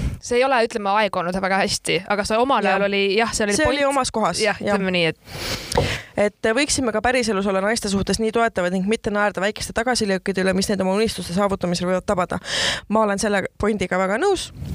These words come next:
Speaker 2: aga jällegi
Speaker 1: See oli üks throwaway line. Kas me ei
Speaker 2: Jah.
Speaker 1: ole kutsunud siia naisi?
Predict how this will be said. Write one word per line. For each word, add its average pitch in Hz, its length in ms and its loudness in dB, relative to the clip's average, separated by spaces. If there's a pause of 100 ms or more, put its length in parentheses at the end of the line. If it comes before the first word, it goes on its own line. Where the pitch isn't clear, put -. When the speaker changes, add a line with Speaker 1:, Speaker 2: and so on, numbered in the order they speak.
(380)
Speaker 2:
aga 202 180 0
jällegi 214 400 2 (380)
Speaker 1:
See 262 100 0
oli 269 140 2
üks - 120 -6
throwaway 233 380 2
line. 175 320 0 (100)
Kas 226 200 -2
me 302 80 0
ei - 20 2
Speaker 2:
Jah. 196 80 4
Speaker 1:
ole - 80 0
kutsunud 202 320 -2
siia 220 240 0
naisi? 196 540 0